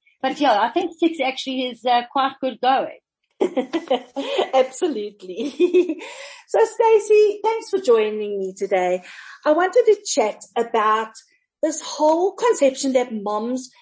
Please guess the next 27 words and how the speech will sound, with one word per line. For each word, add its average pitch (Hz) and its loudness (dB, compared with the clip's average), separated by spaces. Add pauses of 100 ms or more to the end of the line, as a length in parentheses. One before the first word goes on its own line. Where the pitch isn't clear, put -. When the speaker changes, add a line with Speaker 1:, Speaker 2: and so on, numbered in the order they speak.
(320)
Speaker 2:
have - -4
to 370 0
do 294 4
everything 220 -2 (300)
and 262 0
can 302 2
do 202 2
everything, 175 -6
and 240 -2
whatever 285 4
they're 294 2
doing, 233 -2 (400)
they 262 2
have 294 2
to - -12
be 262 -6
the 247 2
best 226 0
at 180 -8
it. - -20 (560)
You 320 2
know, 427 2
it's 427 -6
just - 0
so - -2
much - -4
pressure 466 2